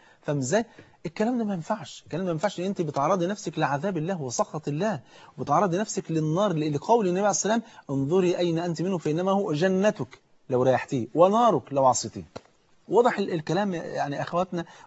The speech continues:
ربنا يبارك فيكم. فما ينفعش إن أنا أحط راسي براس الزوج. "الرجال قوامون على النساء"، ودي مش ديكتاتورية والله العظيم،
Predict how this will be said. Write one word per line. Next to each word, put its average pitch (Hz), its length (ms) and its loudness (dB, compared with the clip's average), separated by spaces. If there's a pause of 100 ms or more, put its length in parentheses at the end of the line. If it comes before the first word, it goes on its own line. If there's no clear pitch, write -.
ربنا 139 240 0
يبارك 165 140 2
فيكم. 180 260 -8 (280)
فما 202 260 0
ينفعش 233 540 -2
إن 170 280 -2
أنا 214 240 -2
أحط - 380 -4
راسي 226 340 0
براس 175 300 0
الزوج. 117 320 -4 (500)
"الرجال 165 640 -2
قوامون 147 560 -2
على 120 160 -4
النساء"، 113 300 -6
ودي 160 140 -4
مش 147 160 -2
ديكتاتورية 143 520 -2
والله 120 340 -2
العظيم، 101 400 -4